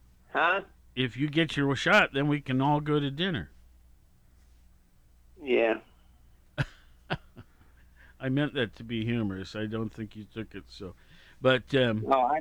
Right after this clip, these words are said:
Speaker 1: I know. I'm,
Speaker 2: okay.
Speaker 1: I'm just, I, I
Speaker 2: You're,
Speaker 1: don't.
Speaker 2: you're concerned. I get it.
Speaker 1: Yeah.
Speaker 2: Okay.
Speaker 1: 'Cause I've got that, I got chronic bronchitis.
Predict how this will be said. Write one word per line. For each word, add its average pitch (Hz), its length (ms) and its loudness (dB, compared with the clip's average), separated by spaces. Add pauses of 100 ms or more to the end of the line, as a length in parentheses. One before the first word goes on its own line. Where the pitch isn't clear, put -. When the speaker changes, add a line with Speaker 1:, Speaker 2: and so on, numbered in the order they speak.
Speaker 1:
I 160 120 2
know. 143 300 2
I'm, 139 180 2
Speaker 2:
okay. 131 180 -2
Speaker 1:
I'm 156 220 -6
just, 151 180 -2 (1300)
I, 135 300 0 (180)
I 143 80 4
Speaker 2:
You're, 143 80 6
Speaker 1:
don't. 139 240 -2
Speaker 2:
you're 165 220 -2
concerned. 170 640 -2
I 143 100 0
get 127 200 -6
it. 131 140 -8 (800)
Speaker 1:
Yeah. 117 260 4 (560)
Speaker 2:
Okay. 120 300 -16 (800)
Speaker 1:
'Cause 139 140 -2
I've 151 200 4
got 180 300 -2
that, 151 200 -6 (200)
I 151 80 0
got 185 300 0
chronic 156 420 0
bronchitis. 139 720 0